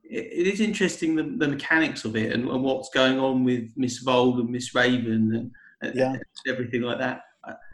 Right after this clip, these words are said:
Speaker 1: and in fact, the more I think about it, the more, the, the more I just don't understand it. But I think that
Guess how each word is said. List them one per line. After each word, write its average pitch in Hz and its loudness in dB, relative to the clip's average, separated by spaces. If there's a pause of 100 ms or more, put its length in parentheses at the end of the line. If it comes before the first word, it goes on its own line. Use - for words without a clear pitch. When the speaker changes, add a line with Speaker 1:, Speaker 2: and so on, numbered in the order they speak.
Speaker 1:
and 160 -2
in 160 2
fact, 180 4
the 170 0
more 196 8
I 170 6
think 170 2
about 117 4
it, 117 0 (220)
the 139 0
more, 143 0
the, 131 -2
the 147 0
more 139 2
I 127 4
just 131 -4
don't 127 2
understand 139 2
it. - 2
But - -2
I 131 -8
think 151 -2
that - -8